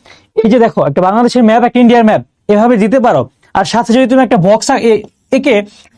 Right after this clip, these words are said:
লেখার পরে একটা বক্স আঁকে, দেখো এখানে বাংলাদেশ, এখানে ইন্ডিয়া লিখতে পারো, ভাই তোমাকে আমি চারে তো পাঁচ দিতে মন চাবে। একটা সুন্দর ম্যাপ, একটা বক্স, এভাবে তো তোমার অ্যান্সার করতে হবে, তাই না? So সবাই যে টপিকগুলো দিলাম এগুলো খুব ভালো মতো পড়ো, আগেই রেডি করো, সবসময় ট্রাই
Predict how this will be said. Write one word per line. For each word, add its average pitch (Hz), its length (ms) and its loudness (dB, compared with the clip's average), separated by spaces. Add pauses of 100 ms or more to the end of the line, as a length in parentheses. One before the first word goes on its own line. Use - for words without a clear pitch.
(520)
লেখার 226 280 0
পরে 202 260 2
একটা 202 100 -2
বক্স 196 280 0
আঁকে, 202 180 -2
দেখো 160 120 0
এখানে 196 140 2
বাংলাদেশ, 220 580 0 (220)
এখানে 214 280 0
ইন্ডিয়া 160 220 2 (280)
লিখতে 233 200 0
পারো, 196 180 -2 (100)
ভাই 185 180 -2 (220)
তোমাকে 202 280 0
আমি 226 120 2 (100)
চারে 233 260 0
তো 202 120 0
পাঁচ 233 140 2
দিতে 254 160 2
মন 254 160 2
চাবে। 131 240 -2 (460)
একটা 185 180 -2
সুন্দর 233 300 2
ম্যাপ, 208 340 2
একটা 208 200 -4
বক্স, 196 320 -2 (380)
এভাবে 240 280 2
তো 214 180 -2
তোমার 240 160 0
অ্যান্সার 208 280 -2
করতে 185 180 -2
হবে, 170 140 0
তাই 196 200 0
না? 160 120 -4 (400)
So 233 140 0
সবাই 226 480 0
যে 196 80 0
টপিকগুলো 208 480 0
দিলাম 214 340 0
এগুলো 190 160 0
খুব 175 140 -4
ভালো 165 240 0
মতো 196 200 -2
পড়ো, 190 260 0
আগেই 220 320 0
রেডি 208 220 2
করো, 120 140 -2 (520)
সবসময় 254 340 0
ট্রাই 233 140 0